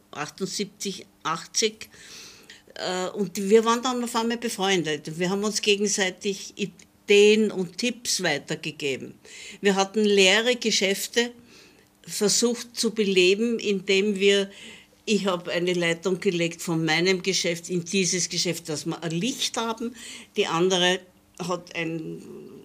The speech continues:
Antiquitätensessel hingestellt, ich hab dazu noch eine Puppe mit einem hübschen Kleid hingestellt. So haben wir die Gasse immer mehr belebt und das hat dann Geschäftsleute interessiert und die sind dann hergekommen.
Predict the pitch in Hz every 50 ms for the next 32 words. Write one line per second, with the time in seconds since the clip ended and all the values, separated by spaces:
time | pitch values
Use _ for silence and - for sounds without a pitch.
0 | - - - - 175 170 165 185 185 - 180 180 170 175 208 220 220 - 262 -
1 | - 240 220 220 - - 240 220 214 240 240 214 226 220 220 - - 202 202 208
2 | 214 - - - - - - 196 190 180 180 160 147 - - 170 151 151 - -
3 | - 175 175 170 165 151 151 165 160 156 160 - 170 - 160 151 156 160 - -
4 | 208 202 196 - 180 165 165 160 151 147 - 135 143 143 143 143 135 160 170 165
5 | - - - 165 165 - 196 208 233 262 247 247 - 254 247 247 226 233 226 220
6 | - 214 202 202 202 - - - - - - - 202 185 208 214 233 214 247 233
7 | 226 226 - 226 208 - 185 165 170 170 - - 226 208 208 - - - 202 208
8 | 220 226 220 214 202 175 156 156 165 185 180 - 196 170 156 151 143 160 226 403
9 | - - _ _ - - - - - - - - 202 202 196 202 226 - - -
10 | 254 254 254 - 262 254 247 240 - - - - - - 202 214 214 - - 233
11 | 226 226 226 - 233 214 240 240 240 233 240 247 240 - - 254 349 311 160 127
12 | 117 - - 165 165 - - 190 175 - - 220 220 208 226 220 220 202 185 175
13 | 165 147 139 165 165 170 - 131 131 131 131 127 123 156